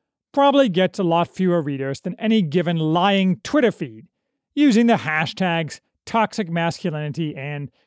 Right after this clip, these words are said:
smash the patriarchy. Finally, and turning aside from power politics,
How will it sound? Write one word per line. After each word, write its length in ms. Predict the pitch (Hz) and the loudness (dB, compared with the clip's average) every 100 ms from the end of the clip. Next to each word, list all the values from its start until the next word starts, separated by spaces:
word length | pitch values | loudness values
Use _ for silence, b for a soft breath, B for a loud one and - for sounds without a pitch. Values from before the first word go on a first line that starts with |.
| _ | _
smash 580 | - - 165 151 156 - | -16 -8 -4 -2 -4 -8
the 120 | 156 | -10
patriarchy. 720 | - 180 - 185 - - - - _ _ _ _ _ _ _ _ _ _ _ _ _ | -8 -10 -6 -6 -6 -8 -12 -16 _ _ _ _ _ _ _ _ _ _ _ _ _
Finally, 580 | - 294 294 269 262 254 - _ | 2 4 6 4 2 0 -6 _
and 160 | 233 190 | -6 0
turning 280 | 277 294 | 2 4
aside 340 | 269 214 202 196 | 2 2 0 2
from 140 | 190 | 0
power 320 | - 160 156 | 0 -2 -2
politics, 680 | 160 151 120 - 139 - - | -2 -6 -6 -8 -12 -14 -18